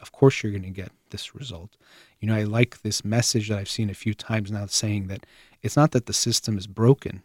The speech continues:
This is the way the system was created to work in this way. That why, that's why we have to dismantle the whole system, uh, from the ground up to change how things are. And so, um, we have to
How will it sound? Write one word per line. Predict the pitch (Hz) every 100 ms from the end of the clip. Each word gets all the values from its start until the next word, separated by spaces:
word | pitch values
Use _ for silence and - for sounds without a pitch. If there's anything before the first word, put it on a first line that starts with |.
| _
This | 123 -
is | 123
the | 110
way | 104 110
the | 98
system | - 113 - 113
was | 92
created | - - 104 120 107 -
to | -
work | 107 101 117 -
in | 107
this | 98 95 -
way. | 107 101 - _ - _ -
That | 113
why, | 117 110 -
that's | 123 117
why | 123
we | 113
have |
to | -
dismantle | 104 - 107 110 107 107
the | 95
whole | 104 95
system, | - 107 - 107 98 _ - _
uh, | - 101
from | 101
the | 98
ground | 98 98 92
up | 104 95 _ -
to | -
change | - - 107 104
how | - 98
things | 95 - 95 92 -
are. | 98 87 _ _ _ _ _ _ _ _ -
And | 131
so, | - 127 120 - - - -
um, | 113 107 107 101 - _
we | 113 110
have | 117 -
to | 117